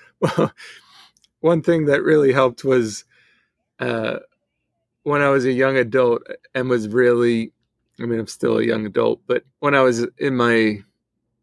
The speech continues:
you know, early twenties, um, I spent a lot of time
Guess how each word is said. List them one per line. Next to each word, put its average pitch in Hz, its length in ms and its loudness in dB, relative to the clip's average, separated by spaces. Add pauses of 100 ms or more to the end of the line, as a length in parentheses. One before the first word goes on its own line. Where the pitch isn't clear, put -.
(600)
you 120 120 -4
know, 107 300 -4 (560)
early 120 320 4
twenties, 107 720 -4 (1000)
um, 98 500 -6 (220)
I - 40 -8
spent 170 240 0
a 165 40 2
lot 151 140 2
of 147 80 -6
time 147 440 -4